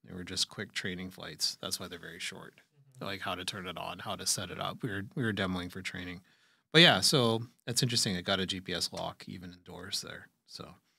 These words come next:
Speaker 1: so yeah, AirData, um, pricing is pretty good. I honestly don't remember, and I don't wanna bring it up on stream just because it's probably got my billing info in it. But, uh, um, less than a couple hundred bucks a year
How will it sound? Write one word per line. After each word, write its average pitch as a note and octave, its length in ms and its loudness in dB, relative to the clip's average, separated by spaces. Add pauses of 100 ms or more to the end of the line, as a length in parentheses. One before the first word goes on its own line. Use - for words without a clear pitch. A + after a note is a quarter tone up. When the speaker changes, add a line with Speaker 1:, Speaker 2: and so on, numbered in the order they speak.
(720)
Speaker 1:
so - 120 8
yeah, D3 140 12
AirData, E3+ 640 10
um, C#3+ 600 10 (960)
pricing E3 420 8
is C#3+ 160 6
pretty C#3 380 2
good. B2 280 4
I A#2+ 160 -2
honestly A#2+ 300 2
don't A2+ 160 -2
remember, G#2+ 300 0
and G#2 100 2
I G2+ 40 2
don't G2+ 160 -2
wanna G2 160 -2
bring E2+ 180 -6
it E2+ 80 -4
up F2 160 -6
on F#2+ 120 -8
stream F#2 320 0
just - 220 -2
because F#2+ 240 -10
it's F2 120 -8
probably - 240 -8
got - 140 -10
my - 100 -10
billing - 360 -10
info - 340 -10
in - 60 -10
it. - 160 -8 (100)
But, - 380 -10
uh, - 1300 -16
um, F#2+ 480 -6 (560)
less C3 420 4
than A#2 400 2
a G#2 60 -4
couple G#2+ 260 -2
hundred G2+ 220 0
bucks F2+ 360 -2
a C3 100 -8
year E2+ 460 -12